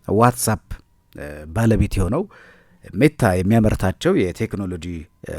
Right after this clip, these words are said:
ውጤቶች ህፃናት ላይ አሉታዊ ተጽዕኖ እያደረሱ ነው የሚል ክስ ይቀርብበታል በተደጋጋሚ። ምክንያቱም፣ እ፣ ልጆች የሚቀርቡላቸው ት-፣ ኮንቴንቶች ወይም ደግሞ ቪዲዮዎች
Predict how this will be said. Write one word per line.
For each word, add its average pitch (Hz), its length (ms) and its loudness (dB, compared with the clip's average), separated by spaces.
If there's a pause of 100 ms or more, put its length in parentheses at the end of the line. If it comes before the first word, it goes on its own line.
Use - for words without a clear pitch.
ውጤቶች 110 520 2 (320)
ህፃናት 160 500 2
ላይ 147 180 4 (340)
አሉታዊ 131 380 0
ተጽዕኖ 127 320 2
እያደረሱ 104 520 0
ነው 90 160 -8 (220)
የሚል 98 320 -4
ክስ - 200 -4
ይቀርብበታል 82 680 -6
በተደጋጋሚ። 92 720 0
ምክንያቱም፣ 92 440 -8 (200)
እ፣ - 160 -8
ልጆች 104 340 -2 (480)
የሚቀርቡላቸው 101 920 -2
ት-፣ - 140 -2 (100)
ኮንቴንቶች 120 640 2
ወይም 95 200 -2
ደግሞ 92 240 -6 (380)
ቪዲዮዎች 120 540 0